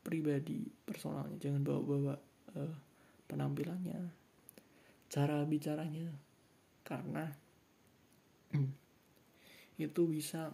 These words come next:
menyakiti orang yang lebih tua gitu. Dan menyakiti orang yang lebih tua tuh kayaknya lebih nggak enak nggak sih daripada nyakitin teman sendiri? Gitu.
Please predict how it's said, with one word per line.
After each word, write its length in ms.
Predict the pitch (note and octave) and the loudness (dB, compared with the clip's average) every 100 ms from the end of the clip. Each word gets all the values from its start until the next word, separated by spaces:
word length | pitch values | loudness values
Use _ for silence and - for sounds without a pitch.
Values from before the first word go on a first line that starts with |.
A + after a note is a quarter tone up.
| - | -6
menyakiti 800 | E3+ C3+ C#3+ D3 C#3+ F3 D#3+ E3+ F3+ - - - - - - - - _ - - | -2 0 0 -4 -2 -2 -2 -4 -12 -20 -20 -20 -20 -20 -20 -20 -20 _ -20 -10
orang 220 | D#3+ D#3 D3+ | -6 -4 -4
yang 180 | D3 - - - | -4 -6 -12 -6
lebih 320 | D3 C#3+ D3 C#3 - - | -2 0 -2 -6 -20 -10
tua 240 | - A1+ | -4 -4
gitu. 240 | - - G#3 - - - _ - | -4 -12 -16 -20 -20 -20 _ -14
Dan 120 | E3 - - - - - - _ - - - - - _ _ _ - | -12 -12 -18 -20 -20 -20 -20 _ -20 -20 -20 -20 -20 _ _ _ -8
menyakiti 680 | D#3+ D#3+ D#3+ E3+ E3+ E3 - - - - - - | -6 -4 -6 -4 -2 -2 -4 -12 -20 -20 -16 -6
orang 160 | D#3+ D3+ | -4 -2
yang 80 | E3 | -2
lebih 240 | D3+ D3+ D3 | 0 2 2
tua 80 | D#3+ | 0
tuh 80 | G#3+ | -2
kayaknya 320 | G3 F3 G#3+ - - - - - | -2 -2 -2 -4 -16 -20 -16 -2
lebih 320 | F3 D#3 D3 | 2 2 2
nggak 160 | C3+ - | 0 -2
enak 140 | D#3+ | -6
nggak 160 | - D3+ | -4 -6
sih 160 | - D3+ | -4 -4
daripada 480 | - D#3 D3+ C#3+ - | -4 -2 -2 -2 -4
nyakitin 460 | - C#3 - D#3+ D#3+ | -8 -6 -6 -6 -6
teman 160 | D3+ D#3 | -6 -6
sendiri? 340 | D3+ C#3+ D#3 - - - - - - - - - - - - - - - - - | -4 -4 -4 -8 -20 -20 -20 -20 -20 -20 -20 -20 -20 -20 -20 -20 -20 -20 -20 -18
Gitu. 200 | - D3 | -8 -4